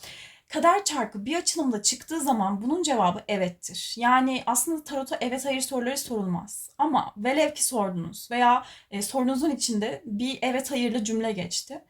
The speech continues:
Ee, ve bu kart geldi. Cevap evet. Arkadaşlar, aklınızdaki kişi, platonik olduğunuz kişi sizin ona olan ilginizin çok net farkında.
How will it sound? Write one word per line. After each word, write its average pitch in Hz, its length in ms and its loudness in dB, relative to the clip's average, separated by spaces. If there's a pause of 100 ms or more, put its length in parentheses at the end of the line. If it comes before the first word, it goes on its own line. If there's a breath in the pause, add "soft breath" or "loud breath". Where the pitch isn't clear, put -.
(420 soft breath)
Ee, 202 420 -4
ve 320 140 2
bu 311 60 -2
kart 247 340 2
geldi. 180 360 -2
Cevap 294 300 0
evet. - 520 -4
Arkadaşlar, 240 680 0
aklınızdaki 269 800 -6
kişi, 175 500 0
platonik 285 480 0
olduğunuz 277 460 -2
kişi 190 420 -2
sizin 254 560 2
ona 226 440 0
olan 196 520 -2 (360 loud breath)
ilginizin 226 1000 -2
çok 320 400 0
net 214 300 -4
farkında. 180 640 -8